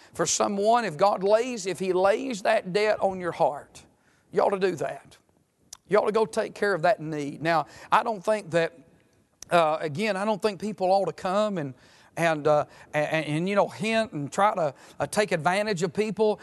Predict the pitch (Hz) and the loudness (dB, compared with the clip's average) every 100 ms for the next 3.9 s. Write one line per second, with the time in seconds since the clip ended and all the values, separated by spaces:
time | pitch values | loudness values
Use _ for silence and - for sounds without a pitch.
0 | - - 185 196 - 208 214 202 196 208 | -6 0 2 2 0 0 2 2 0 0
1 | 175 165 196 180 170 185 208 208 190 151 | -2 0 -2 -4 -4 0 0 -2 -4 -2
2 | 214 202 214 180 151 - 208 196 - 208 | -2 0 0 0 -4 -4 -4 -2 -4 -4
3 | 185 165 208 - 196 185 202 202 | -2 2 2 2 -2 0 0 0